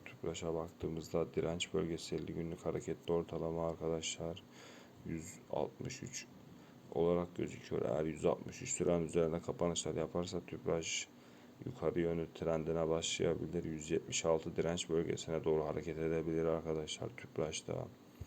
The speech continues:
Tüpraş'lara destek direnç seviyeleri bunlar. Son olarak Aselsan'a bakalım.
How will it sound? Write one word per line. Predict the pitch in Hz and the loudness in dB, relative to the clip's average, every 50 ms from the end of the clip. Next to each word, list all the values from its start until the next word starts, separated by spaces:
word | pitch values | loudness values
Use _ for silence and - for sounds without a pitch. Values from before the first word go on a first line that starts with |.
| - - - - - - - - - - - - | -14 -16 -18 -18 -18 -18 -20 -20 -20 -18 -14 -12
Tüpraş'lara | - - - - 85 85 87 - - 82 82 82 | -10 -6 0 2 2 2 2 2 2 4 4 4
destek | 80 78 78 - - - - - 80 80 - - | 4 2 0 0 -6 -10 -6 -4 -4 -4 -2 -2
direnç | 82 82 82 78 | 0 0 0 0
seviyeleri | - - - 85 80 82 82 80 82 80 82 78 | -2 0 2 2 4 6 6 6 6 4 2 0
bunlar. | 80 78 80 80 80 82 87 - - - - - - - - - | -2 -2 -2 -2 -2 -2 -4 -4 -8 -12 -12 -14 -18 -18 -18 -14
Son | - - 90 87 | -6 -2 2 4
olarak | 85 85 80 78 80 82 80 - | 6 8 8 8 8 6 4 0
Aselsan'a | - 80 - - 87 85 - - 85 82 82 80 | -2 -2 0 2 2 2 2 2 2 4 6 6
bakalım. | 80 80 - 78 76 78 78 78 85 | 6 4 4 2 2 2 0 -2 -6